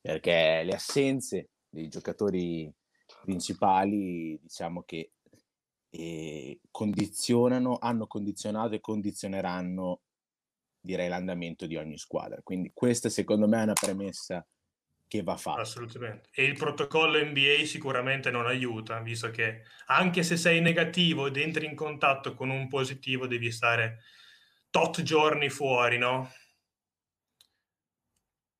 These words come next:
Speaker 1: No, eh, non aiuta,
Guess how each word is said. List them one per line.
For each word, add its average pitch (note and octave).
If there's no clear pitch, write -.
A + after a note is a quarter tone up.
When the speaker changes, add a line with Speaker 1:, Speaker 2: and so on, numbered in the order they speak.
Speaker 1:
No, -
eh, C#2+
non G2
aiuta, C3+